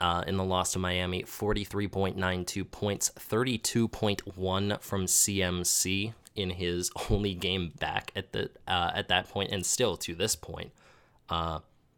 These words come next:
thirty-two point one, eighteen carries, sixty-nine yards, a touchdown, ten receptions, eighty-two yards, and another touchdown.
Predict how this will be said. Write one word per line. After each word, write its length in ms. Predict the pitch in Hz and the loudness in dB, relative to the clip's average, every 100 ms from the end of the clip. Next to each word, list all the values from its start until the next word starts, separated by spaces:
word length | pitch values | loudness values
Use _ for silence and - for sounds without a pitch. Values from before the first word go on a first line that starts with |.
| _ _ _ _ - | _ _ _ _ -20
thirty-two 720 | - - 107 107 107 - 107 | -10 2 4 4 0 2 0
point 260 | - 98 - | 2 0 2
one, 220 | 98 95 | 0 0
eighteen 380 | 101 - 107 98 | -4 -4 -4 -2
carries, 340 | 98 95 95 | 0 0 0
sixty-nine 480 | - 95 98 95 92 | -2 -2 0 0 0
yards, 240 | 90 90 - | 0 -2 -2
a 40 | |
touchdown, 520 | - 95 - 95 90 | -6 -6 -4 -2 -2
ten 300 | - - 101 | -2 -2 0
receptions, 580 | 98 - 92 - 95 90 | 0 0 0 -2 -4 -4
eighty-two 380 | 92 90 90 95 | -4 -4 -4 -4
yards, 400 | 90 85 85 87 | 0 0 0 -2
and 140 | 90 85 | -4 -4
another 320 | 85 90 90 | -2 -2 -2
touchdown. 640 | - 87 - 92 87 87 | -4 -4 -2 -2 -2 -4